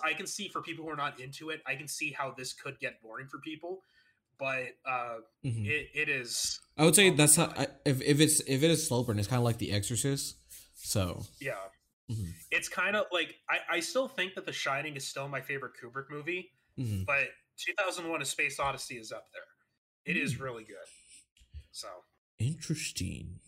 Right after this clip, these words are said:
Speaker 2: Interesting. I gotta check that one out. I haven't seen it either, so. <laughs>
Speaker 1: If you have H-, if you have H B O Max, it's on there, so.
Speaker 2: Mm. What about you, Mister Will? What have you recently watched, read, seen, et cetera,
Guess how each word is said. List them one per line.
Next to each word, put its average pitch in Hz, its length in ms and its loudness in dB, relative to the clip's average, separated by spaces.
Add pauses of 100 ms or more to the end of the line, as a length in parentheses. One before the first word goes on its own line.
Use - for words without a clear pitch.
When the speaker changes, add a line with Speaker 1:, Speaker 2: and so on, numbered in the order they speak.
(300)
Speaker 2:
Interesting. 147 800 2
I 117 40 -2
gotta 120 200 -2
check 107 220 -4
that 95 120 -2
one 98 140 -2
out. 98 80 -2
I - 20 -2
haven't 107 280 -2
seen 104 180 0
it 101 40 0
either, 101 300 0
so. 92 280 -4 (200)
<laughs> - 200 -4
Speaker 1:
If 175 680 6
you 190 160 -2 (100)
have 208 140 2 (120)
H-, - 240 -4 (120)
if 156 180 -6
you 185 60 -2
have 196 200 -2
H 170 240 -4
B 185 120 -4
O 180 80 0
Max, 160 500 -6
it's - 180 -14
on 131 240 -8
there, 92 220 -18 (140)
so. - 160 -18 (280)
Speaker 2:
Mm. 104 360 -2 (720)
What 185 200 4
about 180 320 6
you, 156 540 6
Mister 120 540 6
Will? 98 520 4 (280)
What 170 160 10
have 143 240 10
you 127 200 8
recently 131 440 8
watched, - 440 2
read, 123 280 0
seen, 131 300 8
et - 120 4
cetera, 107 240 8